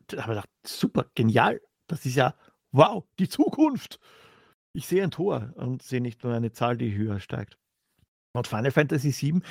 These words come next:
könnte man wirklich, da, da könnt, da könnte man echt lang drüber reden. Auch eins der wenigen Spiele, die ich durchgespielt hab. Inklusive dieser komischen, leicht verstörenden Honeybee-Bar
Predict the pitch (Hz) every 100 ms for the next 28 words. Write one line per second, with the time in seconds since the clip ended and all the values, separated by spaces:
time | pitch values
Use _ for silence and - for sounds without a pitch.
0 | 151 - - 185 - 143 139 139 120 -
1 | - - - - - - 190 _ _ -
2 | 131 135 120 131 - 120 - 113 113 -
3 | - 127 110 120 113 113 117 113 117 113
4 | - 160 240 147 - 127 135 147 131 -
5 | 131 139 123 139 - - 131 - - -
6 | - - - 131 - _ _ _ - 180
7 | - 190 - 165 156 170 - 131 151 -
8 | 131 147 147 - 147 139 143 _ - 131
9 | 135 - 131 - 127 127 131 - 127 120
10 | 113 156 170 117 - 110 107 110 - 107
11 | 107 151 226